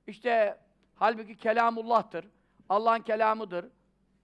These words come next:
Halik da değildir, mahluk da değildir. Yani yaratıcı da değildir,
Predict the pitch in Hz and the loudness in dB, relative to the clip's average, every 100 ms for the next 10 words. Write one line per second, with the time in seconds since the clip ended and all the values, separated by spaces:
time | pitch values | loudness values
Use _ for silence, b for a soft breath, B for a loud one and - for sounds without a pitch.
0 | _ _ _ _ 202 226 247 - 220 196 | _ _ _ _ 2 2 2 -6 -6 -4
1 | 196 226 247 226 196 220 214 180 160 135 | -6 -8 -2 -4 -4 -12 -8 -8 -8 -12
2 | 131 160 156 151 170 202 214 220 240 240 | -16 -8 -6 -4 -4 -4 -8 -16 -8 -8
3 | 220 240 233 | -8 -12 -8